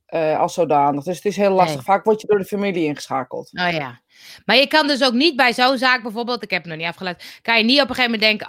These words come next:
Speaker 2: "Oh, maar wat die jongen zegt klopt wel," of zo. Wat die
Speaker 1: Ja, je kan d-, door iemand zijn aura te voelen, lezen, zien, horen, weet ik veel hoe je dat, eh, ervaart, kan je wel zien of iemand liegt of niet, ja.
Speaker 2: Oh, oké.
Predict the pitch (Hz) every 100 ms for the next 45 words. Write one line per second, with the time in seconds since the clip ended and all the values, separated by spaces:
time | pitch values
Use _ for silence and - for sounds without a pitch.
0 | 143 147 170 165 151 151 156 170 165 160
1 | 160 175 165 - 165 165 220 180 143 -
2 | 139 131 151 160 151 160 - 180 - -
3 | 220 214 277 240 208 - 160 - 180 190
4 | 214 220 214 202 226 220 247 247 214 -
5 | 226 196 185 180 180 196 196 - 175 170
6 | 165 165 - 196 185 165 165 165 185 196
7 | 160 147 156 147 - - 160 160 165 160
8 | 160 151 143 147 135 147 165 156 143 -
9 | - - _ - 202 156 156 170 - -
10 | 202 190 196 196 185 233 170 147 143 135
11 | 139 127 _ _ _ _ _ _ _ _
12 | _ 196 214 220 214 151 131